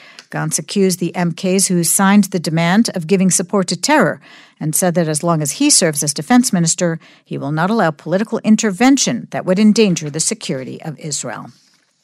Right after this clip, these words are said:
Rehovot police have arrested four individuals suspected of involvement in the stabbing and serious wounding of a high school student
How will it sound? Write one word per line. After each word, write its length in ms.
Rehovot 400
police 380
have 140
arrested 400
four 260
individuals 680
suspected 540
of 100
involvement 600
in 140
the 40
stabbing 580
and 160
serious 540
wounding 420
of 120
a 100
high 140
school 300
student 520